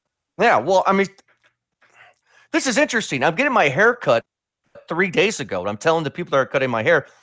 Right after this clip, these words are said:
"You gotta check this out." And they said the same exact thing that I said.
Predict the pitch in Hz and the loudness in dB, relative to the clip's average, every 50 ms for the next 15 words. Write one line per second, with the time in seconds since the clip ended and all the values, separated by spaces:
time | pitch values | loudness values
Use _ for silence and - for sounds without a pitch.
0 | _ _ _ 143 143 175 180 180 170 - - 160 160 _ 143 - - 131 - 170 | _ _ _ -6 0 2 2 2 2 0 -4 -4 -4 _ -12 -10 -8 -2 2 4
1 | 170 160 139 131 - - 139 147 196 254 247 - 254 226 214 170 - - - 247 | 4 4 4 2 0 -4 -2 0 0 0 2 0 0 -2 -2 -4 -2 0 0 2
2 | 240 240 233 233 - - 208 214 - _ 247 233 220 214 202 196 190 185 - - | 2 2 0 0 -2 -2 -4 -4 -4 _ -4 0 0 2 2 2 0 0 0 2
3 | 269 254 185 127 107 | 4 4 4 2 0